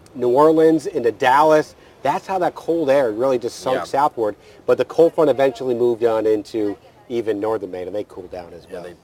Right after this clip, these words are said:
Speaker 2: swiped down those temperatures.
Speaker 1: And,
Speaker 2: Like
Speaker 1: uh, you know, looking ahead, what we have is a look at the, uh, the latest, uh, noaa put out their seasonal outlook.
Speaker 2: They did, yeah,
Speaker 1: And
Speaker 2: yeah.
Speaker 1: looking forward to winter. A lot of people may be enjoying the cooler temperatures we have out
Speaker 2: Mm-hmm.
Speaker 1: there,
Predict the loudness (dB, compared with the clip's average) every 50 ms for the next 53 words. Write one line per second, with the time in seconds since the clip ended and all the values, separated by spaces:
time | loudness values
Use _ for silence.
0 | _ -20 -20 -14 -8 -6 -6 -6 -6 -8 -14 -12 -14 -14 -16 -18 -18 -18 -18 -18
1 | -18 -20 -20 -20 -20 -20 -18 -10 -6 -4 -2 -2 0 2 4 4 4 4 4 2
2 | 0 -4 -6 -2 2 2 2 2 2 -2 -2 -2 -4 -2 -2 -2 -2 -2 -2 -2
3 | -2 -4 -4 -6 -14 -10 -10 -8 -6 -6 -6 -6 -4 -4 -2 0 0 0 0 -2
4 | _ _ _ _ _ _ _ _ _ _ _ _ _ -20 -20 _ -8 -8 -6 -6
5 | -6 -6 -6 -6 -6 -6 -6 -6 -6 -6 -6 -6 -4 -4 -4 -6 -6 -8 -10 -8
6 | -6 -4 -4 -2 -4 -6 -8 -10 _ _ _ _ _ _ _ -8 -6 -4 -4 -4
7 | -4 -8 -10 -12 -8 -6 -4 -4 -4 -4 -6 -6 -6 -4 -4 -4 -6 -8 -12 -12
8 | -12 -14 -14 -14 -12 -10 -12 -12 -12 -12 -16 -16 -16 -16 -20 -18 -14 -8 -8 -8
9 | -8 -8 -12 -12 -12 -12 -8 -8 -8 -8 -8 -10 -12 -8 -6 -4 -4 -4 -4 -6
10 | -10 -6 -6 -6 -6 -6 -8 -8 -6 -4 -4 -4 -4 -4 -8 -6 -4 -2 0 0
11 | -2 -4 _ -6 -4 -2 -2 -2 -2 -4 -4 -2 0 0 2 2 2 0 0 0
12 | -4 -6 -4 -2 -2 -2 -2 -4 -6 -8 -10 -8 -8 -6 -4 -4 -4 -4 -4 -4
13 | -2 -2 -2 -2 -2 -2 -4 -4 -4 -4